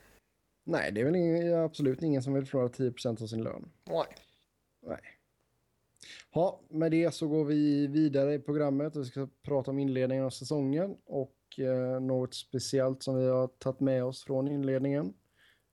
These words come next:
Speaker 1: Ehm, ja, vad har ni att säga? Alltså, Kings otroligt dåliga inledning är ju självklart på,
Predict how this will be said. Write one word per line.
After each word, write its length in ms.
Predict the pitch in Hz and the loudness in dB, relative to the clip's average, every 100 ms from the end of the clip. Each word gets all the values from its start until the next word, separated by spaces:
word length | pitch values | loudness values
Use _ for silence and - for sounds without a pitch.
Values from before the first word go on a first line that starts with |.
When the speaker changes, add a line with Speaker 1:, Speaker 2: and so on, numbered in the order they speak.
| _ _ _ - | _ _ _ -16
Speaker 1:
Ehm, 580 | 139 117 120 127 131 - 147 _ _ _ _ _ _ _ _ _ _ _ _ _ | -10 -8 -8 -10 -10 -12 -16 _ _ _ _ _ _ _ _ _ _ _ _ _
ja, 160 | 131 139 | -2 0
vad 140 | 143 | 2
har 120 | 139 | 2
ni 100 | 131 | 2
att 80 | 139 | 0
säga? 280 | 147 131 147 - | 0 0 -2 -4
Alltså, 360 | 131 127 131 131 139 135 135 131 135 127 | -6 0 0 2 0 0 -2 -4 -8 -4
Kings 440 | 147 139 139 - - - _ _ - - _ _ _ | 0 0 -2 -10 -18 -20 _ _ -20 -20 _ _ _
otroligt 580 | 214 156 139 143 147 156 | -4 -2 0 2 2 2
dåliga 240 | 156 139 139 | 2 2 2
inledning 480 | 131 117 123 123 | 2 0 -2 -4
är 60 | 127 | -6
ju 140 | 123 | -6
självklart 440 | 120 120 120 117 - | -4 -6 -6 -8 -6
på, 200 | 117 | -6